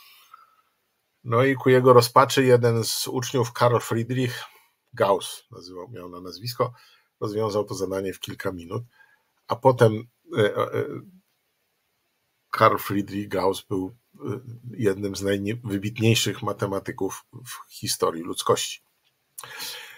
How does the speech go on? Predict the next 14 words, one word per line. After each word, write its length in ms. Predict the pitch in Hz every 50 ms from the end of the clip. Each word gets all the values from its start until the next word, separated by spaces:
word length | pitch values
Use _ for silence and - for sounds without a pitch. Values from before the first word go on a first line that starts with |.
| - - - _ _ -
No 80 | 147 165
więc 500 | 196 202 190 160 - - - - - - - - -
są 240 | - - 202 190 170
dwa 180 | 147 190 190 135
sposoby. 580 | - - - - - 190 143 117 107 104 - _ - 147 127 120 - _ _
Pierwszy 360 | - 156 196 185 - - 170
sposób 440 | 135 123 - 170 - - 160 131 123
polega 340 | - 151 147 147 135 139 135
na 140 | 139 156 147
tym, 180 | 127 151 139
żeby 340 | 120 131 135 139 131 123 123 - _ _ _ _ _ _ _ _ _ _ _ _ _ _ -
<clears throat> 600 | - 123 123 120 120 120 - - - _ _ _ -
połączyć 680 | - 131 131 135 147 160 147 123 - 127 120 - -
te, 300 | - 120 117 120 113 -